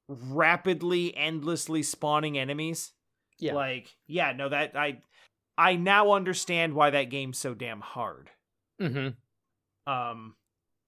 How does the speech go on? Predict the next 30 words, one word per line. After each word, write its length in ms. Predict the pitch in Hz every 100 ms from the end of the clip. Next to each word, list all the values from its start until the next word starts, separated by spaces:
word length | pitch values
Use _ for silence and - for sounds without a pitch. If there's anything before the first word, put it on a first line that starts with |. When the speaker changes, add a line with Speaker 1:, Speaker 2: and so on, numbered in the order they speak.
| _ -
Speaker 1:
and 160 | 185
some 120 | 208 226
of 60 |
the, 180 | 214 160
some 160 | 143 214
of 60 |
the 80 | 196
platforming, 640 | - 151 131 170 160 160
like, 200 | 151 127
fighting 380 | - 131 113 131
you, 300 | 135 143 139 - _ _ _ _ _ _ -
like 200 | 120 247
Speaker 2:
Oh, 260 | 135 113 - -
the, 160 | 165 160
the 100 | 147
whole 200 | 185 185
game 240 | 143 151
is 100 | 127
against 540 | 117 107 107 98 - -
you. 200 | 85 - - -
Speaker 1:
Yeah. 220 | 175 113 - - -
Speaker 2:
<laughs> 80 | - _ _ _ _ _ 214 -
From, 320 | - - 262 196
from 260 | - 214 202
the 100 | 208
hardware 520 | - 165 175 160 143
up. 360 | 139 - 170 - -
<laughs> 140 | - -
Speaker 1:
Can, 220 | 285 285
and, 200 | 247